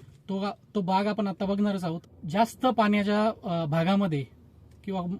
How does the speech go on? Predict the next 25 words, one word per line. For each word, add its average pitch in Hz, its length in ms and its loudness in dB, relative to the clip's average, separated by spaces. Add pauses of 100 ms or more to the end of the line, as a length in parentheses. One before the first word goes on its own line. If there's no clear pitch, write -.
(200)
सॉइल 214 320 2
कुठलीही 233 340 2
असो, 165 280 0 (680)
पण 175 100 -8
या 170 200 0
प्रकारे 226 340 2
जर 214 140 2
बेड 196 280 0
केले 202 220 0
तर 220 120 -6
शंभर 202 340 0
टक्के 202 240 -6
चांगलं 202 300 -2
उत्पन्न 170 340 -6
भेटू 160 320 -6
शकतं. 147 300 -10 (200)
आपण 240 180 -12
कानडगाव 247 480 -10
येथे, 214 240 -16 (600)
तालुका 220 240 -12
राहुरी, 214 300 -12 (460)
अ, 165 280 -18
जिल्हा 202 280 -14
अहिल्यानगर 185 380 -16
इथं 196 200 -20